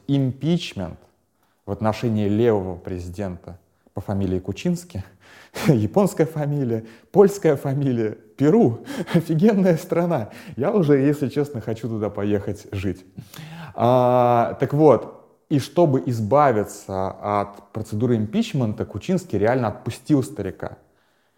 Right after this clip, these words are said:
Через пару лет его вернули в тюрьму. <laughs> Вот, то есть это не помогло. И последний президент,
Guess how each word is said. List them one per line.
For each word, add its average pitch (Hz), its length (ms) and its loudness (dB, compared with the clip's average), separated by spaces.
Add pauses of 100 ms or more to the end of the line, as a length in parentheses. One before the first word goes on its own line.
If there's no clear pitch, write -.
(680)
Через 123 180 2
пару 117 480 2
лет 139 320 0
его 107 300 -2
вернули 95 360 -6
в 90 60 -14
тюрьму. 101 420 -14 (220)
<laughs> 127 140 -4
Вот, 117 320 0
то 107 60 -4
есть 104 180 -4
это 135 200 -4
не 120 200 0
помогло. 98 720 -4 (720)
И 143 120 6
последний 156 800 2
президент, 98 760 -4